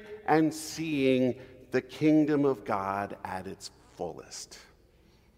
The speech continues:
The signs are around us. There are plenty of other examples. Our world would not be the same if it weren't for you. You bless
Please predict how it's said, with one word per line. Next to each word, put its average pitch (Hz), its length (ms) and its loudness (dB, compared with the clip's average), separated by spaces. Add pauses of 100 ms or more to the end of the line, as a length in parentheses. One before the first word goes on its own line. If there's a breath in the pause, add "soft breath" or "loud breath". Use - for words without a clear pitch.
(720)
The 165 80 -4
signs 285 440 2
are 139 160 6
around 165 380 4
us. - 340 -14
There 190 120 2
are 190 60 0
plenty 294 600 2
of 143 240 6
other 180 380 6
examples. 143 1040 0 (1000 soft breath)
Our 277 240 2
world 240 720 0 (360)
would 196 280 6
not 311 520 2
be 269 220 -6
the 269 200 -6
same 190 720 2 (440 loud breath)
if 233 260 2
it 247 200 0
weren't 185 300 4
for 180 120 -2
you. 131 320 -2 (1300 soft breath)
You 294 680 -2
bless 151 600 2